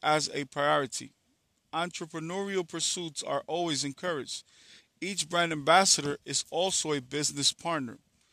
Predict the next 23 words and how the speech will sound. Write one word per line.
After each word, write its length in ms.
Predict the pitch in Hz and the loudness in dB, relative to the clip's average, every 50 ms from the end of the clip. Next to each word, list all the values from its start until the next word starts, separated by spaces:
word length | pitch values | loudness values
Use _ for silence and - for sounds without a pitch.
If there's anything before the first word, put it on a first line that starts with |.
| _ _ - _ _ _ _ - | _ _ -20 _ _ _ _ -10
We 160 | 143 165 160 | -4 0 4
are 160 | 165 160 160 | 4 6 6
a 120 | 156 156 | 4 4
luxury 680 | 147 143 143 151 175 190 190 156 170 180 180 185 180 170 | 0 0 0 2 2 2 2 0 -2 -2 -2 -4 -6 -6
premium 560 | - - - 165 170 165 160 160 156 147 135 | -8 -8 -6 -4 -4 -2 -2 -2 -2 -2 -2
brand, 560 | 127 156 160 160 151 139 123 110 98 - - _ _ _ _ _ _ _ _ | 0 2 4 4 4 2 0 -4 -8 -14 -20 _ _ _ _ _ _ _ _
but 120 | - 147 147 | -12 -12 -10
we 240 | 135 143 160 160 160 | -8 -6 -4 0 2
are 260 | 160 160 156 156 - - | 2 2 2 2 0 -2
a 160 | - 147 143 135 | -4 -6 -6 -4
lifestyle 580 | 131 143 156 170 175 156 - - 156 151 143 | -2 0 2 2 2 0 0 2 2 2 2
brand 420 | 131 123 147 143 143 143 139 131 - - | 0 -2 -4 -2 -2 -2 -2 -4 -8 -10
as 240 | - 127 120 123 127 | -8 -8 -6 -6 -6
well. 240 | 131 131 123 120 - _ _ _ _ _ _ _ _ _ _ _ _ _ _ _ _ _ _ _ _ _ _ _ _ _ _ _ _ _ _ _ _ _ _ _ | -4 -6 -6 -8 -10 _ _ _ _ _ _ _ _ _ _ _ _ _ _ _ _ _ _ _ _ _ _ _ _ _ _ _ _ _ _ _ _ _ _ _
This 280 | - 170 190 208 - - | -4 2 6 6 6 6
is 240 | - 151 156 143 | 4 0 -2 -2
all 220 | - - 160 165 170 | 0 2 2 4 4
about 320 | 170 151 170 165 165 147 - | 4 6 6 6 6 6 2
delivering 600 | 156 147 147 165 180 175 156 156 156 147 143 135 | -4 -4 -2 -2 -2 -2 -2 -2 -4 -4 -2 -4
the 100 | 135 127 | -4 -6
greatest 500 | 120 123 139 165 180 190 196 190 - - | -6 -6 -2 0 2 2 2 2 2 2
experience 680 | 156 - - - - 180 185 180 165 143 131 117 - - | 2 2 0 0 0 -2 -2 -2 0 -2 -2 -2 -4 -6
to 120 | - - | -6 -10